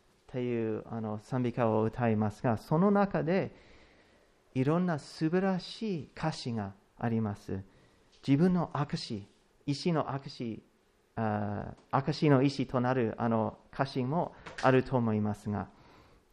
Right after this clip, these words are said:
あの、例えば、えー、「十字架の地にてあがなわれて」、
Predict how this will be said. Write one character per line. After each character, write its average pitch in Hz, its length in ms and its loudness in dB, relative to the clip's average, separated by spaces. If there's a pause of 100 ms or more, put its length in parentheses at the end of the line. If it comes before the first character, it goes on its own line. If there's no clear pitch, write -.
あ 110 100 -4
の、 107 100 -2
例 123 380 4
え 117 40 4
ば、 113 260 2 (840)
え - 320 -6
ー、 - 60 -6
「十 135 200 6
字 139 160 0
架 135 200 2
の 117 360 2 (100)
地 127 240 0
に 113 160 4
て 104 340 -4 (160)
あ 127 140 4
が 123 120 2
な 117 160 2
わ 113 140 0
れ 107 160 -2
て」、 104 260 -12